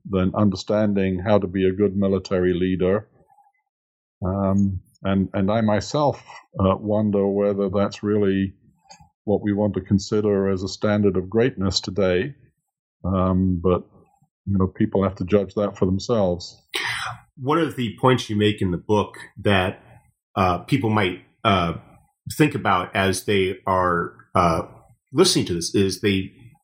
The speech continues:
Speaker 2: non-military legacy that sometimes is identified, the most visible example today being the cities, from Kandahar in the east to Alexandria in Egypt and so forth, all these, uh, these, uh, cities that were established within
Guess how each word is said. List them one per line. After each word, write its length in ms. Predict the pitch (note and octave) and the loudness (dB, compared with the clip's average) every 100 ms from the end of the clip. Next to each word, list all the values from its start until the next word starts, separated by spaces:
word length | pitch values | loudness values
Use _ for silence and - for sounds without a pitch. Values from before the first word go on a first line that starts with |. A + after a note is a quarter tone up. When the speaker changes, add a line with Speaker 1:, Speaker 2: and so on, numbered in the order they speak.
| _ B2+ | _ -6
Speaker 2:
non-military 1160 | A2 A#2+ B2 A#2 A#2 - G#2+ A2 G#2+ - G2 F#2 | -2 0 0 -2 -6 -4 0 2 0 -2 -4 2
legacy 580 | G#2+ A#2 G2+ - F#2+ | 2 2 0 0 0
that 140 | F2+ - | 0 0
sometimes 340 | G2 F#2+ F2+ | 0 0 0
is 80 | - | -2
identified, 560 | E2+ C3 B2+ - D2+ - - - - | 0 2 2 -2 -8 -8 -12 -14 -6
the 80 | G#2 | 0
most 300 | G#2 G2 G#2 | 0 0 -6
visible 560 | F2 A#2 A2 - F#2 | 2 4 4 0 -2
example 400 | F2 F#2 F2+ F#2 | 0 0 0 -4
today 260 | - F#2 E2+ | 0 0 2
being 160 | E2+ D#2 | 0 -2
the 60 | |
cities, 480 | - D3 G2 - - | 0 0 0 -2 -8
from 340 | - E2+ D#2+ - - - - | -2 0 0 -4 -10 -12 -6
Kandahar 760 | G#2+ G#2 G2+ G2 G2+ F#2 F2+ F2+ | 0 2 0 0 2 2 2 -2
in 120 | F2 E2+ | -2 0
the 80 | |
east 520 | F2 F2+ F2+ - - - | 0 2 2 0 -4 -4
to 260 | G2 E2+ E2+ | 0 0 2
Alexandria 760 | F2 E2 E2 G2+ F#2 F2+ F2 E2+ | 0 0 0 -2 0 0 0 0
in 100 | F2 | 0
Egypt 300 | G2 F2+ - | 0 0 -2
and 140 | D#2+ | -2
so 160 | C3+ D3 | 2 2
forth, 240 | G2 F2 | 0 0
all 120 | G2 | 0
these, 280 | F2+ F2+ - - - - - | 0 -2 -4 -6 -8 -8 -2
uh, 300 | G#2 F2+ E2+ - _ A2+ | 0 2 -2 -6 _ -4
these, 360 | G2+ G2+ E2+ E2+ - | 0 0 0 -4 -2
uh, 300 | F#2 F2 E2+ | 0 0 -2
cities 380 | - D3+ B2 G#2+ | -2 0 0 0
that 180 | G2+ | -2
were 100 | F2+ | 0
established 680 | F2 F2 - G#2 F#2+ F2+ - | 0 0 0 0 0 -4 0
within 800 | G#2 F#2+ _ A#2+ A#2 G#2+ F#2+ - | 0 0 _ 0 0 0 -4 -6